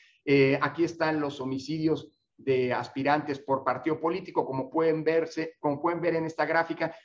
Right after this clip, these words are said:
no hubo una única fuerza política en respecto de la que se hubiera volcado la violencia, por un lado, y si miran el mapa en donde estos homicidios se cometieron,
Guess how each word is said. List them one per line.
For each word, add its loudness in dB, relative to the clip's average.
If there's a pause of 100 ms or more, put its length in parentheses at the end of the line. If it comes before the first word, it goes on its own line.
no 4
hubo 6
una 4
única 0
fuerza -4
política -2
en -6
respecto -4
de 0
la 0
que -4
se -4
hubiera 2
volcado 0
la 2
violencia, 0
por -6
un -2
lado, 2 (300)
y -6
si -2
miran -2
el 2
mapa 2
en 0
donde 0
estos -6
homicidios -2
se -8
cometieron, 2